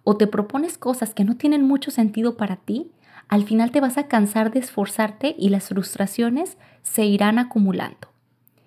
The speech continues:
El cambio no viene en el cúmulo de expectativas. El cambio real viene de adentro, de la modificación de tus pensamientos. El cambio viene en la gestión de tus emociones,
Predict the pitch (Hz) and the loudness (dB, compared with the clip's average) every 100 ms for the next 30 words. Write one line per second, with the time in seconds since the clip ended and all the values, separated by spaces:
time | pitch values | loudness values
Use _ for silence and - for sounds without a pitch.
0 | _ _ - 220 214 240 233 233 254 339 | _ _ 4 4 4 0 2 2 0 -4
1 | - 202 247 269 269 277 320 254 220 233 | -4 2 2 2 0 0 0 -2 -2 0
2 | 247 269 220 208 - 185 - - 226 226 | 0 0 -2 -4 -8 -8 -8 -4 -2 -2
3 | - - - _ - 190 - 202 269 294 | -4 -12 -20 _ -6 -4 -2 0 2 2
4 | 247 214 226 233 233 247 202 175 202 202 | 0 2 2 2 2 0 -2 0 0 0
5 | 208 - _ _ _ _ 220 220 214 208 | -2 -14 _ _ _ _ 2 4 4 4
6 | 208 - - 208 - 226 262 269 - - | 2 -2 -8 -8 -4 -2 -2 -6 -10 -2
7 | 196 - 185 185 208 190 - - - - | -2 -2 0 2 4 2 -2 -16 -20 -20
8 | _ _ _ _ _ - 208 208 233 247 | _ _ _ _ _ 0 0 2 2 2
9 | 269 247 233 254 320 - - 220 208 202 | 2 2 4 2 0 -6 0 2 2 -2
10 | 202 - - 220 233 269 269 - 190 185 | -6 -6 -6 -2 -2 -2 -4 -2 0 -2
11 | - 202 196 - - - | -2 0 0 -2 -8 -20